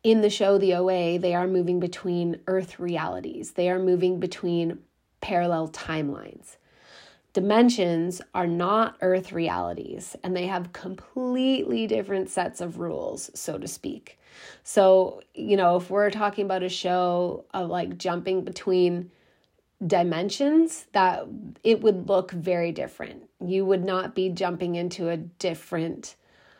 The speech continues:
parallel timeline of your current incarnation. You would be shifting into a whole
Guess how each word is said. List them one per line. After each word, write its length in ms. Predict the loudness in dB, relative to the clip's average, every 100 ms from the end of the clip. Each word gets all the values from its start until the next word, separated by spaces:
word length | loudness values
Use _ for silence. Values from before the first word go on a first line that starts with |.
| _ _ _ _ _
parallel 500 | -6 0 2 4 2
timeline 640 | -2 -6 -4 -2 -2 -4 -4
of 200 | -8 -6
your 240 | -4 -4
current 420 | -6 -6 -4 -4
incarnation. 840 | -6 -10 -10 -8 -8 -8 -12 -10 -6
You 140 | -2 -2
would 180 | -2 -6
be 420 | -6 -6 -8 -10
shifting 540 | -12 -6 -6 -4 -6 -4
into 680 | -6 -8 -8 -8 -6 -8 -8
a 180 | -8 -8
whole 760 | -10 -6 -2 0 -2 -4 -10